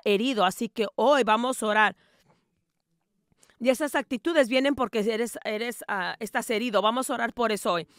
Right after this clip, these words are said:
Así lo vamos a hacer. Primero vamos a tratar con ese dolor, esos demonios, ¿no? Porque lo ha sucedido en el pasado, la gente que no conoce de lo profético y la liberación.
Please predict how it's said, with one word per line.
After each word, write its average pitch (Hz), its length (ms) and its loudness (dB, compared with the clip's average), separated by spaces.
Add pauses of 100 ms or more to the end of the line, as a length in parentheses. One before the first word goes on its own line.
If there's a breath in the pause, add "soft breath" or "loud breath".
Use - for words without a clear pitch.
(140 soft breath)
Así 254 220 -2
lo 269 100 4
vamos 269 280 0
a - 20 -2
hacer. 214 240 -4 (380 loud breath)
Primero 262 420 2
vamos 277 240 0
a 285 80 -2
tratar 247 400 -2
con 254 220 -2
ese 262 240 -2
dolor, 220 400 0
esos 226 240 -4
demonios, 202 500 -6
¿no? 247 220 -8 (3500)
Porque 277 240 2
lo 277 140 2
ha 320 60 2
sucedido 294 580 0
en 262 60 -2
el 233 100 -2
pasado, 254 500 0
la 214 140 -2
gente 254 260 -4
que 247 140 -4
no 240 160 -4
conoce 247 480 -4
de 220 120 -2
lo 208 140 -2
profético 233 540 -6
y 226 40 -2
la 208 80 -2
liberación. 196 540 -4